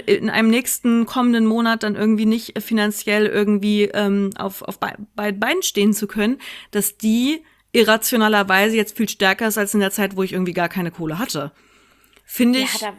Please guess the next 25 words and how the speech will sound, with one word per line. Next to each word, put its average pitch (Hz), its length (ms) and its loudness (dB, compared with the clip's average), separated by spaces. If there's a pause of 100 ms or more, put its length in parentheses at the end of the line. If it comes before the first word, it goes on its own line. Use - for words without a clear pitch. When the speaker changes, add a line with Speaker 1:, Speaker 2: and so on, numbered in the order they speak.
Speaker 1:
interessant, 220 880 0
Speaker 2:
ja. - 160 -20
Speaker 1:
versuche 214 320 -2
ich 226 80 -6
mich 220 160 0
aber 190 140 -4
zu - 140 -12
chillen, 262 500 -2
weil 190 320 2
ich 196 100 -8
eben 175 160 -4
merke, 175 220 -2
dass 160 140 -6
es 156 120 -12
irrational 165 600 -4
ist - 260 -6
und 170 200 -8 (180)
man 170 120 -4
kann 196 140 -2
ja 165 80 -2
auch - 60 -8
irrationale 175 520 -4
Ängste 180 320 -6
haben, 196 220 -2
aber 180 180 -2